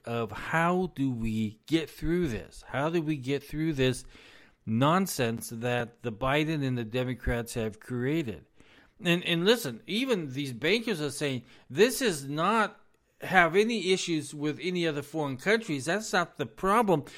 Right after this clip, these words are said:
The problem is, is that we have a problem in the <laughs> White House. And that problem in the White House is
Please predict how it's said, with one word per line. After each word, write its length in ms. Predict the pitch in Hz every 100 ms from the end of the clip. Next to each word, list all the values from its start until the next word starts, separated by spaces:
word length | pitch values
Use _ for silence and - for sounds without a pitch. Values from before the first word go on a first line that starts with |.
| - -
The 100 | 135
problem 540 | - 196 262 247 170
is, 120 | 156
is 160 | 151 147
that 180 | 156 143
we 140 | 151
have 200 | 156 151
a 80 | 139
problem 560 | - 185 233 247 175 165
in 100 | 151
the 80 |
<laughs> 0 |
White 460 | 151 147 - 254 -
House. 400 | 104 98 85 - - - _ - - - -
And 140 | 170
that 160 | 165 160
problem 500 | - 208 254 262 190
in 100 | 180
the 80 | 160
White 320 | 147 208 240
House 320 | 190 165 160
is 320 | 165 156 151